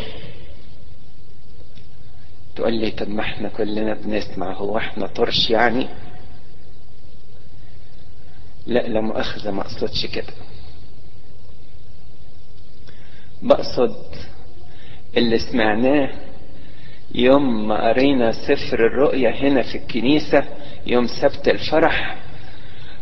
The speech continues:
وكان سفر الرؤيا من وقت لوقت كده يكرر عبارة جميلة قوي، يقول: "من له أذنان للسمع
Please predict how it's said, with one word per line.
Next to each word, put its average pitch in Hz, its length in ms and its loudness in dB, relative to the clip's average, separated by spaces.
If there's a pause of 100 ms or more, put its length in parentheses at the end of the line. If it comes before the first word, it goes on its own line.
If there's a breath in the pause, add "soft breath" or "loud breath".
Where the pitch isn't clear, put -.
(180)
وكان 147 720 2 (1600)
سفر 143 360 4
الرؤيا 117 640 4
من 117 220 2
وقت 127 320 0
لوقت 120 440 2
كده 127 280 2
يكرر 120 680 4
عبارة 120 400 4
جميلة 120 460 2
قوي، 117 480 2 (680 loud breath)
يقول: 120 340 2
"من 117 300 2
له 131 420 2
أذنان 127 580 4 (1500 loud breath)
للسمع 131 760 0